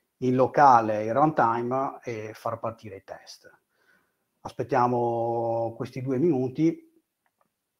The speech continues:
Il mio computer non è potentissimo, quindi praticamente quando avrà finito il test, molto probabilmente verrà praticamente flaggato con i flag verdi questo flusso, perché,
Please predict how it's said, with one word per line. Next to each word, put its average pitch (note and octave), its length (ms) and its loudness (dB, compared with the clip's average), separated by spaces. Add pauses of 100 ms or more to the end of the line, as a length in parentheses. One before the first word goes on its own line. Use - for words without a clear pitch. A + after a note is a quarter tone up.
(3500)
Il - 40 -14
mio G#2 100 -10
computer A2+ 400 -8
non G#2+ 180 -6
è B2 80 -4
potentissimo, C3 840 -6
quindi C3 360 -2
praticamente C#3 600 -4
quando A#2+ 680 0
avrà C3+ 280 2
finito B2 360 -2
il D#3 100 2
test, C#3 480 -2
molto D3 420 0
probabilmente C#3 960 -2
verrà C3 420 2
praticamente C3 640 -4
flaggato C#3 1040 0
con A2 460 -8
i B2+ 120 -10
flag B2+ 380 -2
verdi A#2+ 600 -4
questo A#2 420 -10
flusso, C3+ 500 -6
perché, A2 600 -14